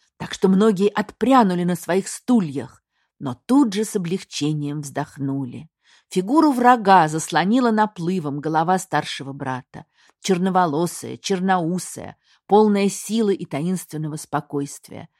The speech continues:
Такая огромная, что заняла почти весь экран.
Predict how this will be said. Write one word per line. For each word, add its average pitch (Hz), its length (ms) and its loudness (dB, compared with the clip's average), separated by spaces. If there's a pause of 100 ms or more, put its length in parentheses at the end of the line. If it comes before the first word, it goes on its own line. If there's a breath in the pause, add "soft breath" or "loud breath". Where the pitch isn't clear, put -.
(140)
Такая 247 480 6
огромная, 151 680 -2
что - 180 -16
заняла 127 380 -8
почти 151 400 -12
весь 127 260 -12
экран. 110 460 -14